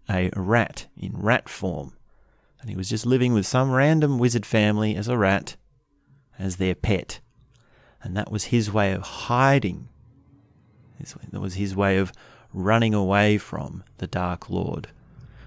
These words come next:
And the Dark Lord saying, "Well, why didn't you come to help me? You betrayed me." And, the, and Pettigrew's answer is, "Well, no, I was waiting for the right time. I am here now."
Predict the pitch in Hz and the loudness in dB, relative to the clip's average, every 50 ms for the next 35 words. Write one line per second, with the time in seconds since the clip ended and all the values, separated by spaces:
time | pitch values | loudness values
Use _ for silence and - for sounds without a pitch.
0 | - - - - - - 104 98 98 90 - 98 98 98 - - 101 98 95 98 | -20 -14 -8 -8 -4 -2 0 0 0 0 -2 -4 -4 -4 -4 -4 -4 -2 -2 -2
1 | 95 92 85 87 104 104 104 107 110 98 107 101 95 101 95 - - - 107 101 | -4 -4 -2 -2 -2 0 2 0 0 0 0 0 0 0 -2 -2 -2 0 0 0
2 | 101 92 92 92 90 95 104 104 - - 92 90 71 65 - _ _ _ _ _ | 0 -2 -2 -4 -2 0 0 0 -2 -4 -8 -8 -8 -8 -12 _ _ _ _ _
3 | _ _ _ _ _ _ _ _ _ _ _ _ _ _ _ _ _ _ _ _ | _ _ _ _ _ _ _ _ _ _ _ _ _ _ _ _ _ _ _ _
4 | - - 90 90 82 82 98 - - - - 107 98 101 104 107 107 - - 98 | -12 -8 -6 -4 0 0 0 0 0 -2 2 4 4 4 4 4 2 0 -4 -8
5 | 80 65 - - - - - - _ _ - - - - - - - - - - | -8 -8 -12 -16 -20 -20 -20 -20 _ _ -20 -20 -20 -20 -20 -20 -20 -20 -20 -20
6 | - - - - - - - - - - - - - - - - - - - - | -20 -20 -20 -20 -20 -20 -20 -20 -20 -20 -20 -20 -20 -20 -20 -20 -20 -20 -20 -20
7 | - - - - - - - - - - - - - 95 92 85 87 85 - - | -20 -20 -20 -20 -20 -20 -20 -20 -20 -20 -20 -16 -12 -12 -10 -8 -8 -8 -8 -6
8 | 98 92 87 87 82 - - - - 104 101 95 92 - 95 98 95 95 90 - | -6 -4 -4 -6 -6 -10 -12 -6 -2 0 0 0 0 0 0 -2 -2 -2 -4 -6
9 | - - - - - - - - - - - - - - 110 104 104 95 - - | -8 -10 -16 -20 -20 -20 -20 -20 -20 -20 -20 -16 -6 0 2 2 2 2 0 -4
10 | 95 92 95 87 - - 98 92 92 85 90 98 98 90 80 87 87 85 95 87 | -2 -2 -2 -2 -2 -2 0 0 0 0 0 0 0 0 -2 -4 -2 -2 -2 -4
11 | 87 90 104 107 117 117 120 120 113 101 - 113 104 101 98 101 104 104 101 - | -2 2 4 4 4 4 2 0 -4 -2 0 0 2 2 4 4 4 2 2 -2
12 | - - 107 104 104 101 98 92 92 98 104 104 101 101 95 - - - 127 123 | -4 -6 -4 -2 -2 -2 -2 -2 0 2 2 4 4 2 0 -2 2 4 6 6
13 | 123 117 110 104 107 104 104 101 98 90 95 95 92 101 | 6 6 4 2 0 0 0 -2 -2 -4 -6 -8 -12 -14